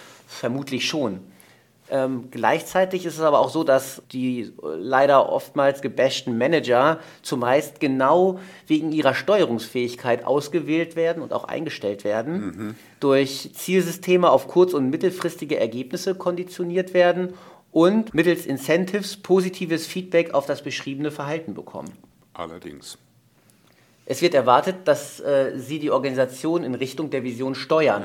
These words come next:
Speaker 2: Mhm.
Speaker 1: Das kann man in, äh, vermutlich den meisten hierarchisch organisierten Strukturen oder Systemen gut beobachten.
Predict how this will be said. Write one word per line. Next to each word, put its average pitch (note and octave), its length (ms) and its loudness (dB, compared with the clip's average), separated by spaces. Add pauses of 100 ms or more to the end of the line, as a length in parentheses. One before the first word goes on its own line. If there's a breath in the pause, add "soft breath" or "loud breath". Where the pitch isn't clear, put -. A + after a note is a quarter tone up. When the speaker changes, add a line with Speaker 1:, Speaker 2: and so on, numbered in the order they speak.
Speaker 2:
Mhm. G2 80 -12 (680 soft breath)
Speaker 1:
Das C#3+ 220 0
kann F#3 160 2
man E3 160 4
in, D3 340 -4
äh, C#3+ 160 0
vermutlich D3+ 480 -6
den C3 140 -4
meisten D3+ 360 2
hierarchisch C#3 680 -4
organisierten C3 640 -4
Strukturen D#3+ 640 0
oder B2+ 160 0
Systemen C3 460 -6
gut B2+ 140 -6
beobachten. A2+ 600 0